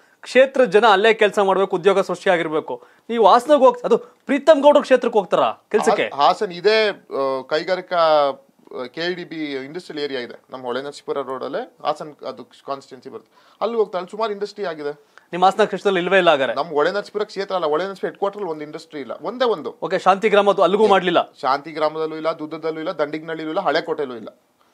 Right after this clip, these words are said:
Speaker 2: ಸ್ವಂತ ಹಳೆ ಕೋಟೆ ಅವ್ರ ಸ್ವಂತ ಹೋಬಳಿ.
Speaker 1: So, ಓಕೆ,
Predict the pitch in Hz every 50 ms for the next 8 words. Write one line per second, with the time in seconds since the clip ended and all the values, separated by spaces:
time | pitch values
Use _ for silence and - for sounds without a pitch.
0 | _ _ - 160 160 185 202 196 226 190 180 170 170 - 196 240 233 196 - -
1 | 165 160 190 202 196 - - 156 156 156 139 139 - _ _ - 285 247 214 208
2 | 196 - 208 175